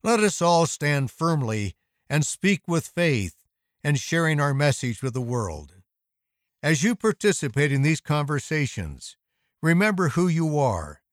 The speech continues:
You are a Latter-day Saint. There is no need to argue or contend with others regarding our beliefs.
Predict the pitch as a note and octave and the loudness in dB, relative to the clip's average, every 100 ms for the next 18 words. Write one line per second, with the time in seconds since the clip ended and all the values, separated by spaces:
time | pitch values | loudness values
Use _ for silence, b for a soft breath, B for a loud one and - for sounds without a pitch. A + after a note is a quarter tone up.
0 | _ _ _ - B2+ F#3 G3 - C#3+ C#3 | _ _ _ -4 2 4 4 0 0 0
1 | C#3+ A#2+ A#2 A2 B2+ C3 A#2 B2 A2+ - | -2 -6 -6 -2 0 0 0 -2 -2 -4
2 | G#2 C#2 - _ _ _ _ _ _ - | -8 -8 -14 _ _ _ _ _ _ -4
3 | D#3+ D3 G3 G#3+ F#3 E3 C#3 - D3+ D#3+ | 0 2 2 4 4 2 0 -2 0 0
4 | A2+ A2+ G2 - C3+ - C3 - D3+ D3+ | 0 -4 -4 -4 -4 -2 -2 0 0 0
5 | C#3 C#3+ C#3+ C#3+ A#2+ E2+ - - _ _ | 0 -4 -2 -2 -2 -4 -10 -16 _ _
6 | _ D3 C3+ C#3 D3+ C#3+ C3 C3+ A#2+ C3 | _ -2 2 2 2 2 2 2 0 0
7 | C#3+ A2+ C#2+ - - | 2 0 -4 -12 -18